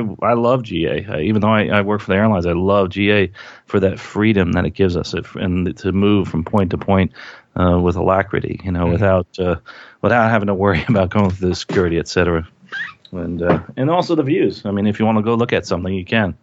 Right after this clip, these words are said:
Speaker 1: you know, and, uh, you can't do that in an airliner.
Speaker 2: Yeah.
Speaker 1: Anyway, that was my experience in Haiti. I, uh, I tell you, if you're gonna,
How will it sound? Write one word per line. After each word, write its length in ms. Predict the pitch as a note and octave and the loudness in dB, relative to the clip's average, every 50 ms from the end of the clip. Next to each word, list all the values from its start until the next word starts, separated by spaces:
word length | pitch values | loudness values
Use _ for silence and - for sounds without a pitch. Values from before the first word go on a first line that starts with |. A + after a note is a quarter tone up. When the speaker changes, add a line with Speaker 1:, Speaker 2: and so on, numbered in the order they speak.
| - - - - _ _ | -20 -20 -20 -20 _ _
Speaker 1:
you 80 | F2 | 0
know, 160 | F2 F2+ F2+ F#2 F#2 - - - - - | 2 2 0 0 -4 -6 -8 -8 -6 -4
and, 240 | - F2+ F2 E2+ E2+ | -2 0 2 2 4
uh, 100 | E2+ E2 | 4 4
you 120 | E2+ F2 | 2 2
can't 220 | - - G#2+ F#2 F2+ | 2 2 0 2 4
do 100 | A2 G2+ | 2 2
that 100 | G2 F#2 | 2 2
in 80 | E2+ | -2
an 140 | E2+ E2+ F2+ | -4 -2 0
airliner. 420 | F#2 F#2 F2 E2+ E2 E2 E2+ D#2+ - _ _ _ - - - G#2 | 0 2 2 2 2 0 0 -2 -4 _ _ _ -20 -16 -8 -4
Speaker 2:
Yeah. 240 | G#2+ G#2 F#2+ F#2 F#2 - _ _ _ - | -2 -2 -2 -2 -4 -8 _ _ _ -2
Speaker 1:
Anyway, 240 | E3+ F#3 F#3 E3 | -2 0 0 0
that 140 | D3+ E3 F#3+ | 0 0 0
was 100 | G3+ F#3 | 0 0
my 140 | E3+ F3 D#3+ | 0 -2 -2
experience 340 | C#3+ - - D#3+ D#3 D3+ C#3+ | -2 -2 -2 -2 -2 0 0
in 80 | D3 | 0
Haiti. 380 | C3+ B2 C3+ C#3 C#3 C#3+ C#3+ C3 | 0 0 0 0 0 0 0 2
I, 280 | F2 G#2 A2 G#2+ G#2+ G#2 | 2 2 2 2 2 2
uh, 200 | G2+ G2+ G2 G2 G2 G2 - - - - - - - - - - - - - - _ _ _ | 2 0 0 -2 -4 -8 -18 -20 -20 -20 -20 -20 -20 -20 -20 -20 -20 -20 -20 -20 _ _ _
I 140 | - A#2+ B2+ | 0 0 0
tell 180 | B2+ D3+ D3 C#3+ | 2 2 0 2
you, 100 | C#3+ C3 | 2 0
if 140 | B2+ - | 0 -2
you're 120 | A#2+ A#2 B2+ | -2 0 0
gonna, 280 | B2 A#2+ A#2 A2+ A2 | 2 2 2 2 0